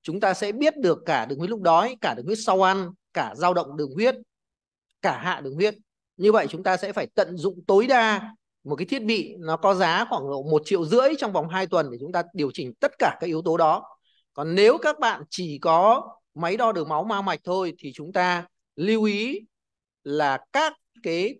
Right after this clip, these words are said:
tình trạng tăng đường huyết sau ăn mới là thủ phạm chính gây ra biến chứng tim mạch, mới là thủ phạm chính gây ra tử vong. Cho nên chúng ta đừng chỉ có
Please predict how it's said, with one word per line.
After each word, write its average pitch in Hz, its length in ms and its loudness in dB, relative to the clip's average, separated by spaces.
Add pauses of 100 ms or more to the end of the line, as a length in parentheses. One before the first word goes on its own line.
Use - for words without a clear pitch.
(100)
tình 165 160 -4
trạng 156 320 -4
tăng 208 180 0
đường 156 100 -2
huyết 233 140 -2
sau 208 220 2
ăn 208 160 6 (1500)
mới 185 380 0
là 262 160 0
thủ 139 240 -10
phạm 151 260 -8
chính 226 280 -4
gây 240 160 2
ra 196 120 2
biến 175 180 -4
chứng 196 180 -8
tim 208 160 -2
mạch, 147 160 0 (260)
mới 165 220 0
là 214 100 0
thủ 131 180 -10
phạm 143 220 -8
chính 214 200 -4
gây 233 140 2
ra 180 120 2
tử 131 200 -6
vong. 170 180 4 (380)
Cho 185 80 -2
nên 190 100 0
chúng 196 120 -8
ta 190 220 4
đừng 196 340 6
chỉ 147 240 -6
có 151 280 0